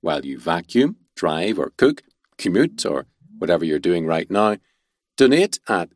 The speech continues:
C T E N dot org forward slash Nathan Conkey. That's N A T H A N C O N K E Y, all lowercase. Or if you prefer PayPal,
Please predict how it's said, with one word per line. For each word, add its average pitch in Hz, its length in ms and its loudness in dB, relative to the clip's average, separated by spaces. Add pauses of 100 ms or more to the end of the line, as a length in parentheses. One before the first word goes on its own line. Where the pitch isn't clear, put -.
C 139 420 4
T 107 340 -2
E 85 220 2
N 147 200 0
dot 85 220 -2
org 113 460 2
forward 175 400 2
slash 78 520 -8
Nathan 90 520 -2
Conkey. 82 560 -8 (420)
That's 82 300 -8
N 120 180 0
A 101 140 0
T 90 320 -4
H 80 260 -4
A 85 200 2
N 98 280 -2
C 98 260 0
O 85 80 2
N 82 220 -2
K 87 240 -4
E 78 160 -4
Y, 101 380 0 (260)
all 87 180 0
lowercase. 78 680 -2
Or 156 260 4
if 143 160 -2
you 85 60 -10
prefer - 400 -6
PayPal, 180 680 0